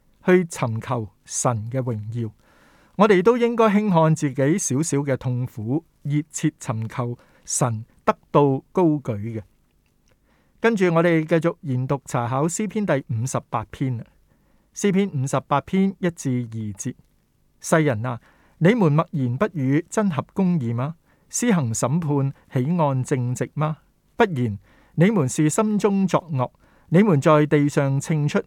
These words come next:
你們手所行的強暴。」詩歌嘅開頭，詩人對於唔公正嘅法官或者統治者呢，係作出有力嘅抗議。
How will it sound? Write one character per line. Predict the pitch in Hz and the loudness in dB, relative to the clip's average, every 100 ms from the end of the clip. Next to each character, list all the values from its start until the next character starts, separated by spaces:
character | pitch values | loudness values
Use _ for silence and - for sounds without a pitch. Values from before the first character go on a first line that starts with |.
| - | -2
你 | 135 | -2
們 | 143 120 | 0 -2
手 | 110 120 156 | -2 -2 -2
所 | 175 120 127 | -2 -2 -2
行 | 165 120 104 | -2 -4 -6
的 | 160 156 - | -6 -6 -8
強 | - 101 98 | -8 -6 -6
暴。」 | - 110 - _ _ _ _ _ _ _ _ _ | -8 -8 -10 _ _ _ _ _ _ _ _ _
詩 | - 185 175 | -2 0 2
歌 | 165 | 2
嘅 | 156 127 | 2 0
開 | 151 143 | 0 0
頭， | 117 107 107 _ _ _ | -4 -8 -10 _ _ _
詩 | - 247 | -2 2
人 | 214 143 | 2 4
對 | 175 | 2
於 | 180 226 214 | 0 -2 -2
唔 | 135 135 | -2 0
公 | 220 214 | 0 0
正 | 196 170 | 0 0
嘅 | 160 | 0
法 | - 156 | 0 -2
官 | - 226 214 | -2 -2 0
或 | 143 | 0
者 | 156 | -2
統 | 170 123 160 | -4 -2 -2
治 | 160 120 | -2 -4
者 | 110 104 123 | -6 -6 -6
呢， | 127 - _ _ | -8 -12 _ _
係 | 175 175 170 | 2 4 4
作 | 180 | 0
出 | - - | -2 -4
有 | 151 139 | 0 -2
力 | 135 | -2
嘅 | - 123 | -4 -6
抗 | - 120 117 | -4 -4 -4
議。 | 104 107 | -6 -8